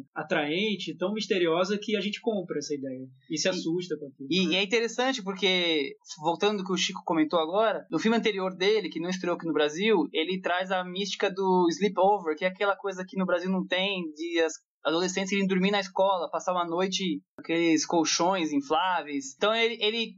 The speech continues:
Speaker 2: retrata o universo adolescente. E agora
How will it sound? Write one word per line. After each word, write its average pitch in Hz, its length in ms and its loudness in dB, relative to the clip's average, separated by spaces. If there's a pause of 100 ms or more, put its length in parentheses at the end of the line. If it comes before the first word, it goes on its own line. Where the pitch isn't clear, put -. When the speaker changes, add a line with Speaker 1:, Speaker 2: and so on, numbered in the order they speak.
(120)
Speaker 2:
retrata 226 340 -2
o 240 40 -2
universo 226 520 0
adolescente. 214 880 0
E 160 80 -2
agora 196 460 0